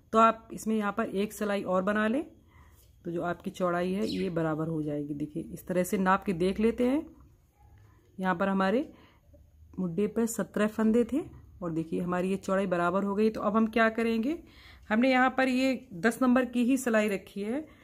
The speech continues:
तो यहाँ से अब हम मुड्ढे, अ, सॉरी, जो गले के फंदे हैं यहाँ पर ये गले के फंदे की बुनाई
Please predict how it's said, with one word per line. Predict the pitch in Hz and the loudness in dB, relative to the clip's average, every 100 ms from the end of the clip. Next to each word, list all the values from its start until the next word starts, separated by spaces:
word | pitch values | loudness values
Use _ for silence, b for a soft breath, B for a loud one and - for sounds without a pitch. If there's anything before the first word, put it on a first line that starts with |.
| b b _ _ _ | b b _ _ _
तो | 208 208 - | -8 -6 -8
यहाँ | - 190 208 | -6 -4 -4
से | 208 226 220 | -2 -2 0
अब | 196 | 0
हम | 240 277 | 0 0
मुड्ढे, | 196 170 208 | -2 0 -2
अ, | 220 - 190 190 | -2 -2 -2 -2
सॉरी, | 185 196 196 | -2 -4 -2
जो | 190 | -2
गले | 175 190 220 | 2 2 4
के | 240 | 2
फंदे | 226 214 233 | 2 4 4
हैं | 247 | 2
यहाँ | 196 196 190 | 0 -2 -2
पर | 208 | -2
ये | 202 | -2
गले | 175 185 190 | -2 -2 -2
के | 214 | -4
फंदे | 214 180 180 | -4 -4 -4
की | 180 | -4
बुनाई | 170 185 247 | -4 -2 -2